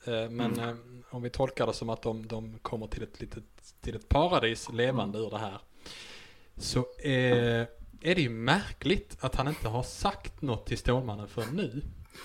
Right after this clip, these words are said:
Speaker 1: Eh, för, för Stålmannen har ju hela tiden trott att han inte har haft något att leva för eftersom hon inte fanns. Det, det kostar ju nästan hans liv i förra numret när han försöker, eh, han försöker kasta sig ut i den här mörka tomheten när de ser att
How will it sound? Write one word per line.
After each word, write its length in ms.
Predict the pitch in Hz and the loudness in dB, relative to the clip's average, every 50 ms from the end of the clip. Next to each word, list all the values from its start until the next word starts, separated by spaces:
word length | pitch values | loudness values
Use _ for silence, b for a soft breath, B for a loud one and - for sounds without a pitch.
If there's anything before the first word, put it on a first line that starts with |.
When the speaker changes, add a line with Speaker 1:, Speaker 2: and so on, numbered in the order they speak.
| B B B B B | B B B B B
Speaker 1:
Eh, 160 | - 127 131 127 | -8 -8 -6 -6
för, 180 | - - 143 - - - | -6 -6 -6 -6 -8 -8
för 160 | - - 139 | -4 -4 -2
Stålmannen 420 | - - 151 147 151 139 117 110 | 2 4 4 4 4 4 2 2
har 80 | 120 117 | 2 4
ju 60 | 113 | 6
hela 180 | 143 170 180 160 | 6 4 4 4
tiden 220 | - 160 127 117 | 2 2 0 0
trott 420 | - - - - 143 117 - - - | 0 -2 2 4 4 4 2 2 0
att 120 | 110 - | 0 2
han 140 | - 127 117 | 2 2 0
inte 140 | 123 - 117 | 0 -2 0
har 40 | 110 | 2
haft 240 | 131 120 - - - | 2 2 0 0 -6
något 180 | 120 104 - | -6 -6 -4
att 80 | 117 113 | -2 0
leva 340 | 110 113 120 156 170 139 113 - | 4 4 4 4 2 0 -4 -6
för 300 | - - 117 107 104 107 | -8 -6 -6 -6 -6 -8
eftersom 280 | - - - 117 113 | -10 -10 -10 -10 -8
hon 100 | 113 113 | -8 -8
inte 160 | 113 - - | -8 -6 -8
fanns. 540 | - - - 156 113 - - - - - - - 208 - - - - | -6 -2 -2 -2 -2 -2 -6 -12 -12 -12 -12 -16 -20 -20 -20 -18 -12
Det, 220 | - 131 123 - - | -8 -6 -6 -6 -6
det 120 | - 135 127 | -4 -4 -2
kostar 420 | - - 147 147 143 - - 123 | 2 4 4 4 4 4 2 2
ju 60 | 110 | 4
nästan 480 | 113 131 147 - - - - 110 101 95 | 4 2 0 0 0 -2 0 0 0 0
hans 240 | 110 110 104 - 151 | 0 -2 -2 0 0
liv 280 | 165 165 127 110 113 | 2 2 2 2 0
i 40 | 120 | -2
förra 320 | - - 143 135 127 104 107 | -2 0 2 2 2 2 2
numret 360 | 143 139 117 104 98 - - | 2 0 0 -2 -4 -6 -6
när 80 | 110 | -8
han 80 | 104 95 | -8 -6
försöker, 720 | - 113 - - 110 104 - - 107 104 104 104 104 101 104 | -8 -8 -6 -6 -6 -6 -4 -4 -2 -2 0 0 -2 -2 -2
eh, 40 | 104 - - - - - - _ - | -4 -8 -12 -20 -20 -20 -10 _ 2
han 80 | 120 117 | 2 4
försöker 260 | - 131 - - 117 | 6 4 4 4 4
kasta 460 | - - 139 143 - - - 131 113 | 6 8 8 8 8 4 4 4 4
sig 220 | - - 127 135 | 6 6 4 4
ut 160 | 123 - - 123 | 4 2 -2 -2
i 40 | |
den 120 | 117 117 120 | -2 0 0
här 80 | 120 | 0
mörka 420 | 113 113 117 120 - - - 104 98 | 2 4 4 2 2 0 -6 -6 -4
tomheten 920 | - - - 127 127 147 156 147 120 113 98 101 - - - - 104 107 | -2 0 0 2 2 0 -2 -2 -4 -4 -6 -6 -10 -14 -14 -12 -12 -10
när 100 | 107 107 | -8 -10
de 140 | 107 107 110 | -10 -10 -10
ser 300 | - - 113 104 101 101 | -8 -6 -6 -6 -6 -10
att 200 | - - - | -14 -16 -18